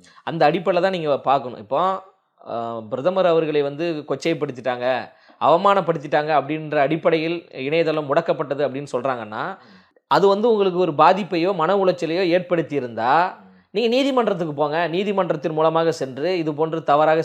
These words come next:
சித்தரிச்சிட்டாங்க, இது மீது நடவடிக்கை எடுங்க என்று நீதிமன்றத்திற்கு சென்று தான் நீங்க அது போன்ற நடவடிக்கையில ஈடுபட்டிருக்கணுமே தவிர, எதேச்சி அதிகார போக்கோடு, அதிகார மமதையோடு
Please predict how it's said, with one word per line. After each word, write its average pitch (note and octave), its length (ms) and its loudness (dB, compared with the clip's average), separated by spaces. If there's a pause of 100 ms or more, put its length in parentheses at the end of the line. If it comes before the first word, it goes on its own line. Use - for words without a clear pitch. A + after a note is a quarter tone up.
சித்தரிச்சிட்டாங்க, B2+ 580 -4
இது C#3+ 180 -6
மீது D#3+ 160 -6
நடவடிக்கை D#3+ 560 2
எடுங்க C3 240 -4
என்று B2 460 -6 (220)
நீதிமன்றத்திற்கு F#3+ 880 0
சென்று A3 420 4
தான் A#3 160 4
நீங்க G3 160 -2
அது E3+ 160 2
போன்ற F#3 180 0
நடவடிக்கையில E3 580 2
ஈடுபட்டிருக்கணுமே C#3+ 600 -4
தவிர, A#2+ 560 -2 (440)
எதேச்சி A3 440 6
அதிகார F3+ 400 6
போக்கோடு, E3 680 2 (220)
அதிகார F#3+ 520 6
மமதையோடு E3 960 4